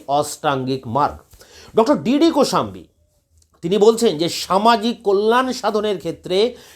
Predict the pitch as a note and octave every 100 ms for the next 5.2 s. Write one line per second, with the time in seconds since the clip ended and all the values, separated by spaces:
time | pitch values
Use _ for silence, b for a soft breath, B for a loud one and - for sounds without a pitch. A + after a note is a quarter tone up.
0 | B F#3+ B3 B3 - E3 F3 - G3+ F#3+
1 | F#3 F3 E3+ E3+ C#3 A#2+ G#3 G3+ F3+ C3+
2 | D3+ D3+ D3 B2 B2 A#2 A2 G#2+ E2+ B
3 | B - E3 F3+ G#3 - D#3 - B3 B3
4 | A#3 F3 C3+ A#2+ C#3 E3+ - - E3+ F#3+
5 | F3+